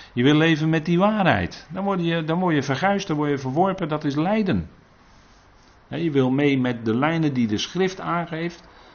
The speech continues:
En dan word je verworpen, ook binnen, ook zelfs door andere christenen of andere gelovigen. Word je ook op een zijspoor gezet of verworpen om datgene wat jij gelooft. En wat toch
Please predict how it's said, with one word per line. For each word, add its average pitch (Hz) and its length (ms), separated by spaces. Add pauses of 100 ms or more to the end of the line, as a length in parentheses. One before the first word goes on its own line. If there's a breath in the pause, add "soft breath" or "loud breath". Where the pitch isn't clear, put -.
(180 loud breath)
En 180 100
dan 196 80
word 180 160
je 147 120
verworpen, 160 440
ook 147 320
binnen, 151 380 (200)
ook 147 200
zelfs 143 360
door 139 340 (200)
andere 139 420
christenen 139 400
of 92 100
andere 135 340
gelovigen. 139 540 (380 loud breath)
Word 117 200
je - 120
ook 170 340 (840 soft breath)
op 123 160
een 117 60
zijspoor 95 500
gezet 80 300
of - 160
verworpen 101 440
om 107 160
datgene 127 440
wat 131 180
jij 139 180
gelooft. 151 540 (120)
En 113 120
wat 113 140
toch 107 160